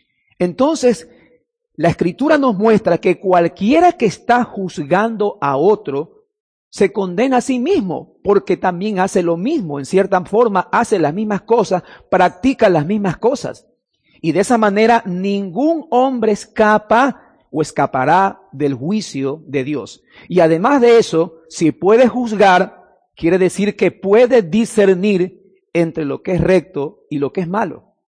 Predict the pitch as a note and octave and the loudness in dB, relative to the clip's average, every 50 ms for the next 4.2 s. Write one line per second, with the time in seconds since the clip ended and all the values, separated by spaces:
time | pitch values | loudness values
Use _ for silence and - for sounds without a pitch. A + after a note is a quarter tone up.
0 | _ _ _ _ _ _ _ _ _ _ _ _ - - A3 G3 F3+ B3+ D4+ D4+ | _ _ _ _ _ _ _ _ _ _ _ _ -4 -2 -2 0 2 2 2 2
1 | D#4 D4 - B3 A3+ G#3 F#3 F3+ G#3+ B3+ B3 A#3+ A3 - F#3 D#3 - - A3+ A3+ | 0 0 0 -2 -2 0 -2 -2 -2 -2 -2 -2 0 0 -2 -2 -2 -2 -4 -4
2 | - A3 G3+ F3+ E3 D3+ D3 D3 C3+ D#3 F#3+ F3+ D#3+ D3 C3 C#3 D3 E3+ F3 G3 | -4 -2 0 2 2 2 0 -2 -2 0 0 0 0 -2 -6 -4 -4 -2 0 0
3 | F3+ F#3 D#3 F3+ F#3+ F#3+ - E3+ D3 C#3 C#3+ C#3 D#3+ F3+ F#3 F3 - - G#3 F#3 | 0 0 2 0 0 0 -2 -2 -4 -4 -4 -4 -4 -4 -4 -6 -4 0 2 2
4 | D#3+ D3+ - - | 2 0 -2 -10